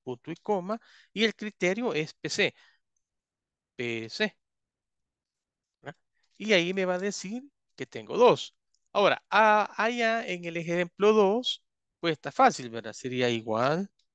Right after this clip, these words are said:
contar punto sí, el rango que son todos los productos, ¿verdad? Punto y coma, y el criterio está en una celda. Sería el criterio dos, mira. Que el ejemplo dos, ¿verdad? Aquí estamos, mira,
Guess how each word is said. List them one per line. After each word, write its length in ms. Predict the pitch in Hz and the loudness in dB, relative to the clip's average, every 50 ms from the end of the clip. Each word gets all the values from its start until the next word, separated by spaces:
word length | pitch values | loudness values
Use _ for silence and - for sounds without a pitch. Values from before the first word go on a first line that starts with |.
| _ _ _ _ _ _ _ _ _ _ | _ _ _ _ _ _ _ _ _ _
contar 640 | - - 127 113 _ - - 143 143 147 147 147 - _ _ _ | -12 -12 -12 -12 _ -2 0 0 2 2 0 -4 -6 _ _ _
punto 420 | 156 147 139 131 - - 196 196 | -14 -14 -14 -14 -10 -6 -6 -6
sí, 400 | - - - 202 190 196 214 220 _ _ _ _ _ _ _ _ _ _ _ _ _ _ _ _ _ _ _ _ _ _ _ _ - - - _ - | -4 -2 0 0 0 0 -2 -6 _ _ _ _ _ _ _ _ _ _ _ _ _ _ _ _ _ _ _ _ _ _ _ _ -20 -20 -20 _ -2
el 180 | 170 170 170 165 | 0 2 2 2
rango 420 | 165 180 185 185 180 170 170 - | 4 2 2 2 2 0 -2 -2
que 120 | - 165 151 | -2 -4 -4
son 300 | - - 170 156 131 120 | 0 0 0 0 -2 -4
todos 520 | _ - 113 110 107 110 113 113 117 117 | _ -6 -6 -4 -4 -4 -4 -2 0 0
los 120 | 120 127 - | 0 0 -2
productos, 880 | _ - 147 160 165 160 165 143 127 _ - - 247 240 - - - _ _ _ | _ -4 -2 -2 -2 -2 -2 -6 -6 _ -4 -4 -4 -4 -6 -12 -20 _ _ _
¿verdad? 280 | - - 113 131 160 - _ _ _ _ _ _ _ _ _ _ _ _ _ | -18 -16 -14 -14 -14 -16 _ _ _ _ _ _ _ _ _ _ _ _ _
Punto 320 | - 123 113 110 - - | -12 -12 -12 -10 -8 -10
y 40 | 156 | -8
coma, 360 | - - 190 214 233 254 220 - | -2 2 4 6 6 6 4 4
y 200 | 220 240 247 214 | 2 2 4 4
el 160 | 185 160 - | 2 2 -2
criterio 640 | _ - 170 165 - _ - 160 185 220 247 262 - | _ -8 -8 -8 -6 _ 0 2 2 2 0 -2 -2
está 360 | - 160 139 _ - 139 131 | -4 -6 -8 _ -4 -4 -4
en 120 | 127 120 120 | -4 -4 -8
una 220 | 117 113 110 104 | -12 -14 -14 -10
celda. 520 | - - - 233 240 220 147 117 113 107 - _ _ _ _ _ | -6 0 2 4 4 4 2 0 -4 -4 -4 _ _ _ _ _
Sería 500 | - - - 156 139 135 139 160 190 202 | -12 -6 -4 -2 -2 0 2 2 4 4
el 240 | - 160 165 160 156 _ _ _ | 4 2 -2 -2 -4 _ _ _
criterio 800 | - 175 196 196 202 202 208 - _ - 139 127 123 123 127 131 147 | -8 -4 -2 -2 -2 -4 -6 -8 _ -2 -2 0 0 0 0 0 2
dos, 240 | 190 226 240 190 | 4 6 4 4
mira. 320 | 131 117 107 95 101 101 _ _ _ _ _ _ _ _ _ _ _ _ _ _ _ | 2 -2 -10 -12 -14 -18 _ _ _ _ _ _ _ _ _ _ _ _ _ _ _
Que 100 | - 180 | 0 0
el 80 | 190 190 | 2 2
ejemplo 320 | 180 208 196 - - 240 277 | 2 0 -2 0 2 4 6
dos, 160 | 254 160 - | 6 6 4
¿verdad? 240 | 127 107 110 113 - | 2 -8 -8 -10 -18
Aquí 180 | _ _ - | _ _ -16
estamos, 340 | - - - 135 107 101 98 | -8 -4 -4 -4 -4 -6 -14
mira, 160 | 104 107 113 | -18 -20 -20